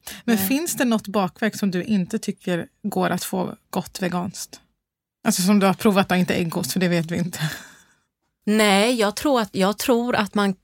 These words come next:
Speaker 2: kan göra allt veganskt. Sen så har inte jag testat allt. Men jag vill tillägga det här med kikärtsspad. Det är ju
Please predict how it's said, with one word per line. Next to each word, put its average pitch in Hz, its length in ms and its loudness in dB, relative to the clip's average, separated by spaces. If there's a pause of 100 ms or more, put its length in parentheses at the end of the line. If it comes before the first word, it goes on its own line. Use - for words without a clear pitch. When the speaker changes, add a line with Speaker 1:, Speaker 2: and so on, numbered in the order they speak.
(440)
Speaker 2:
kan 208 280 4
göra 185 200 2
allt 151 200 -6
veganskt. 151 600 -6 (520)
Sen 196 480 2
så 190 640 2 (760)
har 202 140 2
inte 185 200 2
jag 170 100 -2
testat 175 320 -6
allt. - 340 -12 (340)
Men 226 320 2
jag 233 200 2
vill 240 160 -2
tillägga 220 500 0
det 269 60 0
här 233 120 0
med 180 120 -2
kikärtsspad. 208 960 -4 (440)
Det 196 160 0
är 202 180 2
ju - 80 -2